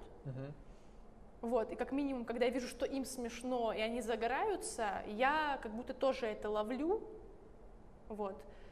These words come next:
Speaker 2: Я не знаю, когда это закончится, я не знаю, сколько времени мне потребуется, но главное то, что я точно поняла, что заставлять себя нет смысла, потому что когда я выходила последние мои разы на сцену,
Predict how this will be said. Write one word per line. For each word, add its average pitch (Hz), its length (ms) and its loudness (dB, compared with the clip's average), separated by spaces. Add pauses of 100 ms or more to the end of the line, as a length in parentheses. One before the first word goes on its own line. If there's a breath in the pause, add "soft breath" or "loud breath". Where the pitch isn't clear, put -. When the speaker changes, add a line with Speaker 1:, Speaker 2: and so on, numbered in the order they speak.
(360 loud breath)
Speaker 2:
Я 277 180 4
не 381 100 2
знаю, 269 320 6
когда 220 400 4
это 339 140 0
закончится, 277 680 0
я 214 40 -2
не 208 120 -2
знаю, 214 540 2
сколько - 300 -2
времени 294 300 4
мне 311 100 -2
потребуется, 254 1120 0 (380 loud breath)
но 330 320 4
главное 285 540 4
то, - 120 -2
что - 200 -6
я 226 120 2
точно 226 380 -2
поняла, 220 500 0
что - 220 -6
заставлять 220 500 -2
себя 233 180 -6
нет 220 220 -2
смысла, 208 260 -8
потому - 140 -12
что - 140 -14
когда 220 160 2
я 220 80 4
выходила 214 400 -2
последние 214 480 -2
мои 208 160 -2
разы 214 340 0
на 202 140 -4
сцену, 370 500 0